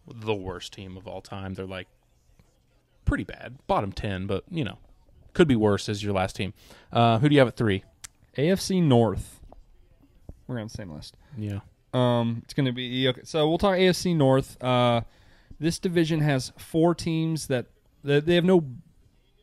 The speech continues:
Speaker 2: bad teams.
Speaker 1: One of
Speaker 2: They've,
Speaker 1: them,
Speaker 2: they've
Speaker 1: one of them
Speaker 2: no
Speaker 1: is, one of them is one and three.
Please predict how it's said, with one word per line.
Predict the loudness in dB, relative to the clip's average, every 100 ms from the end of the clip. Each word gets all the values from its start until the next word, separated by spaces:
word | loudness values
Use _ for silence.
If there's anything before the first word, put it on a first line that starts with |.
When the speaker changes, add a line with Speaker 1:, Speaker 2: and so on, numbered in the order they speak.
| -18 -8 0
Speaker 2:
bad | 2 4 2 -2
teams. | -6 -6 -6 -8 -10 -12 -14 -20 _ _ _ _ -20 -6
Speaker 1:
One | 0 2
of |
Speaker 2:
They've, | 2
Speaker 1:
them, | 0
Speaker 2:
they've | 4
Speaker 1:
one | 6
of | 6
them | 8
Speaker 2:
no | 8 8 4
Speaker 1:
is, | 0
one | -6 -2
of |
them | 0
is | 0 0
one | 0
and | 2
three. | 2 2